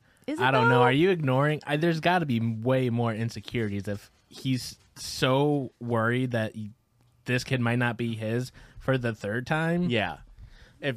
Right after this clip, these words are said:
Speaker 3: if that's ever crossing your mind that frequently, that should, that should be a lot of red flags. A lot of red flags.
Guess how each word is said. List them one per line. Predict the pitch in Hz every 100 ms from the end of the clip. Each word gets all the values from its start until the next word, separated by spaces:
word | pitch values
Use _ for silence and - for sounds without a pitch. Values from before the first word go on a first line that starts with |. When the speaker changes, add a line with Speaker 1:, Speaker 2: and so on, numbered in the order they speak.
| - -
Speaker 3:
if | 147 131
that's | 180 196 -
ever | 143 156
crossing | 139 135 117 127
your | 123
mind | 110 101
that | 98 90
frequently, | 92 90 90
that | 92 95
should, | - 95 95 -
that | 107 101
should | 110 107
be | 98
a | 90
lot | 90 90
of | 87
red | 85
flags. | 87 92 101 139 - _ _ _ _ _ _ -
A | 101
lot | 101 98 92
of | 87
red | 82
flags. | - 64 - -